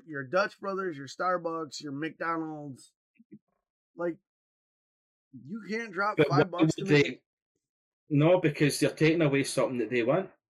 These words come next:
Speaker 1: Yeah, but it's
Speaker 2: Like,
Speaker 1: gonna
Speaker 2: that's
Speaker 1: make that
Speaker 2: it's
Speaker 1: kid a ha-, like, a kid is gonna remember
Speaker 2: Why do
Speaker 1: that
Speaker 2: they care?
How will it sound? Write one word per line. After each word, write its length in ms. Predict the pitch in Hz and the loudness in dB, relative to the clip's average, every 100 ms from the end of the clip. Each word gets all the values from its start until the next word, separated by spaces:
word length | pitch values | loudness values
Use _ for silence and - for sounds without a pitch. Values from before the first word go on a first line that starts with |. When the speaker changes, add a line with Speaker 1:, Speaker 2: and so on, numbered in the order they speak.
| _ _ _ _ _ _ - | _ _ _ _ _ _ -2
Speaker 1:
Yeah, 140 | 508 392 | -2 0
but 140 | 339 | 0
it's 80 | 320 | 4
Speaker 2:
Like, 80 | - | 6
Speaker 1:
gonna 120 | 311 | 6
Speaker 2:
that's 120 | 320 | 4
Speaker 1:
make 200 | 339 339 349 | 0 -2 0
that 140 | 302 | 2
Speaker 2:
it's 160 | - 269 | 4 4
Speaker 1:
kid 100 | 294 | 4
a 140 | 240 | 2
ha-, 100 | 247 247 | 0 -6
like, 220 | 240 262 277 | -4 -4 -4
a 120 | 262 | -10
kid 260 | - 415 415 | -4 -2 -2
is 100 | 277 | -4
gonna 180 | 269 262 | -4 -4
remember 440 | 247 233 285 339 | -4 -4 -2 2
Speaker 2:
Why 60 | 156 233 | 4 4
do 20 | |
Speaker 1:
that 180 | - 214 | 0 -4
Speaker 2:
they 80 | - | -8
care? 360 | - - 226 | -8 -6 -8